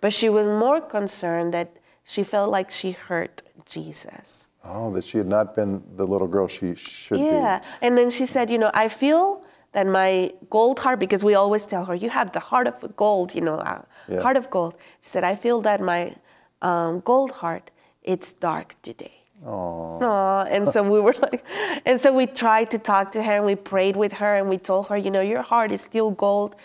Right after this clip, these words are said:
Speaker 1: and we can talk to God and tell her we're, tell God that we're sorry for this that happened, and, and he loves you so much, you know, and, and it's good." But we did tell her, "It's really good that you share this,
Speaker 2: Mm-hmm.
Speaker 1: because you could have just kept it to yourself."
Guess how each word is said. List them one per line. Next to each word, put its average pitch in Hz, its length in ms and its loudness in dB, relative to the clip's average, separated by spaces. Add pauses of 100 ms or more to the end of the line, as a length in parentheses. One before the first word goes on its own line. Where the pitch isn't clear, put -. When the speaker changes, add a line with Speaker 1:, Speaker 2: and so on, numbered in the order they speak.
(220)
Speaker 1:
and 254 160 4
we 233 100 2
can 208 200 -2
talk 202 300 -2
to 226 100 -2
God 202 240 0
and 190 160 -2
tell 190 220 0
her 196 140 0
we're, 196 200 -2 (300)
tell 196 320 4 (100)
God 226 380 4
that 196 120 2
we're 190 140 0 (200)
sorry 226 260 0
for 190 180 -2
this 190 280 -2
that 180 140 -4
happened, 214 500 -4
and, 175 120 -4 (280)
and 262 120 2
he 359 160 4
loves 269 380 4
you 277 80 0
so 277 200 0
much, 277 460 0
you 262 60 0
know, 247 200 0
and, 208 200 -2 (320)
and 220 100 4
it's 240 220 2
good." 226 340 2
But 214 140 4
we 208 120 4
did 220 240 0
tell 185 200 2
her, 160 260 -4
"It's - 260 -4
really 226 440 4
good 202 520 0 (520)
that 190 160 2
you 214 180 0
share 359 380 -2
this, - 400 -16 (140)
Speaker 2:
Mm-hmm. - 120 -16
Speaker 1:
because 233 300 0
you 302 60 2
could 392 160 -2
have 269 120 0
just 240 240 -2
kept 311 240 -4
it - 140 -6
to 185 80 -8
yourself." - 600 -8